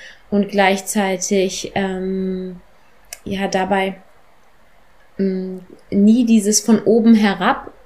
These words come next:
auf dieses ganze, ja, die, die, die Jugend, die Milieus und so weiter darzustellen, das finde ich wahnsinnig gut gemacht. Es ist eine schwerere Lektüre, auch einfach, weil sie versucht,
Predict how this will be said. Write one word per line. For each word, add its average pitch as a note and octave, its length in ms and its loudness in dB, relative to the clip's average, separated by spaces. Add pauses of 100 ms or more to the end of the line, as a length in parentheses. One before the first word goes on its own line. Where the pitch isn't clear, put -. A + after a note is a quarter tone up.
(760)
auf F#3 300 -4
dieses F3 380 -2
ganze, F3+ 880 0 (140)
ja, F3+ 240 -2
die, E3+ 220 -10
die, F3 240 -8
die F3 180 -8
Jugend, A3 600 4
die F#3+ 80 -4
Milieus G#3+ 580 4
und F#3+ 160 -2
so F3+ 140 -6
weiter F#3 280 0
darzustellen, G3 640 -4 (300)
das - 120 -8
finde A3+ 200 4
ich - 180 -6 (180)
wahnsinnig G3+ 640 0
gut G3 200 -6
gemacht. G3 540 -6 (460)
Es - 160 -4
ist - 320 -2
eine B3 80 0
schwerere A3+ 640 0
Lektüre, G#3 640 0
auch - 120 -6
einfach, G3 280 -4
weil F#3+ 140 0
sie F#3+ 80 -4
versucht, G3+ 480 -4